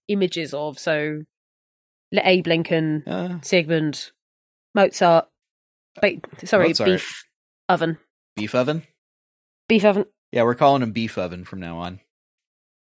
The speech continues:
Speaker 1: That's what they call him repeatedly.
Speaker 2: Do they?
Speaker 1: <laughs> Yeah, they do.
Speaker 2: Oh, I didn't get that. I thought they were just calling him Beethoven.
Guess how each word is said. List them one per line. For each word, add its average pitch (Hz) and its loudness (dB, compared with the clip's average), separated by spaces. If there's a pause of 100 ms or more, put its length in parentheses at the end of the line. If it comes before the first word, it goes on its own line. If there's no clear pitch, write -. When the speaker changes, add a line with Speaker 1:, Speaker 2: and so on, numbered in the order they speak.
(140)
Speaker 1:
That's - -18
what - -8 (160)
they - -6
call - -6
him - -4
repeatedly. 254 -2
Speaker 2:
Do - 4
they? 427 4
Speaker 1:
<laughs> - -8 (840)
Yeah, 226 6
they 233 2
do. 220 0
Speaker 2:
Oh, 170 6
I 117 6
didn't 139 2
get 277 -4
that. 98 -2 (140)
I 127 2
thought 170 4
they 175 6
were 160 4
just 147 -8
calling 156 4
him 127 -2
Beethoven. 110 0